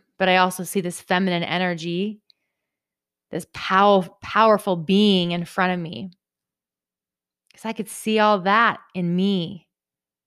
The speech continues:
right? If we can't see it within ourselves, how in the hell are we supposed to see it in other people? I, I don't even think it's,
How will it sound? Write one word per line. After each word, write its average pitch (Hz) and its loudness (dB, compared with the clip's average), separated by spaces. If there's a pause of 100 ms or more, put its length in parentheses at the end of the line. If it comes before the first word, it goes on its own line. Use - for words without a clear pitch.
(760)
right? 208 -10
If 202 -8
we 240 -4
can't 320 -6
see 233 0
it 240 2
within 202 -4
ourselves, 180 -2
how 277 -6
in 294 -4
the 165 -6
hell 202 -2
are 208 -2
we 202 -2
supposed 196 -6
to 165 -8
see 190 -2
it 180 -2
in 175 -4
other 160 -2
people? - -6 (2250)
I, - -2 (640)
I 196 2
don't 254 4
even 202 2
think 208 0
it's, - -6